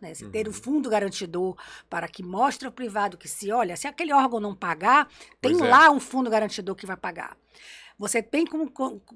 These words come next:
Speaker 1: garantir também, é, ga-, é, questões tributárias, ou seja, olha, se surgir um risco aqui, eu vou, é, isso é meu, né? O Estado diz, não, isso é comigo, deixa que eu resolvo.
Speaker 2: Uhum.
Speaker 1: Mas riscos de engenharia,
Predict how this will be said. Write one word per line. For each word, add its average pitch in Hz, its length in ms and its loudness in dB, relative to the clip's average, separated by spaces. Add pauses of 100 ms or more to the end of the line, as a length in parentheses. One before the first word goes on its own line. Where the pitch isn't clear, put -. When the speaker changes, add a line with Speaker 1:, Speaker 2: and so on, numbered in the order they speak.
Speaker 1:
garantir 226 460 -2
também, 220 500 -4 (300)
é, 165 680 -12
ga-, 196 220 -10
é, 180 360 -8
questões 269 440 -4
tributárias, 233 880 0 (240)
ou - 80 -10
seja, 208 380 -2
olha, 160 320 0
se 214 240 -8
surgir 208 380 -6
um 208 80 -6
risco 208 400 -6
aqui, 277 520 -6
eu 220 140 -6
vou, 185 260 -10
é, 175 220 -10
isso 180 220 -8
é 269 40 -2
meu, 262 400 4 (300)
né? 170 100 -12
O 180 40 -10
Estado 202 340 -6
diz, 208 240 -8
não, 180 140 -10
isso 208 100 -6
é 233 60 -6
comigo, 262 460 0
deixa 196 260 -4
que - 40 -12
eu 233 60 0
resolvo. 233 520 2
Speaker 2:
Uhum. 92 340 -14 (240)
Speaker 1:
Mas 254 280 -2
riscos 339 340 -2
de 339 100 -2
engenharia, 285 520 0